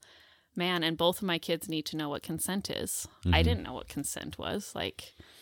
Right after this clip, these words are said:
Speaker 2: Wasn't
Speaker 1: it
Speaker 2: really
Speaker 1: didn't
Speaker 2: taught.
Speaker 1: No, because my duty was to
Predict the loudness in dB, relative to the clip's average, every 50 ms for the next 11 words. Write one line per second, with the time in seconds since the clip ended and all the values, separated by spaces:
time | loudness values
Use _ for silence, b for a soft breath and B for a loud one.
0 | B B B B B 2 4 8 10 10 12 12 10 10 10 8 8 6 4 2
1 | 0 b b b b b b b b _ _ _ _ _ _ _ _ 0 2 4
2 | 4 2 2 -2 -2 0 0 0 0 0 0 -2 0 0 -2 -4 -4 -4 -2 0
3 | 2 2 2 2 2 2 2 2 4 4 4 2 2 2 2 0 0 -2 -4 -6
4 | -4 -4 -2 -2 -2 -4 -6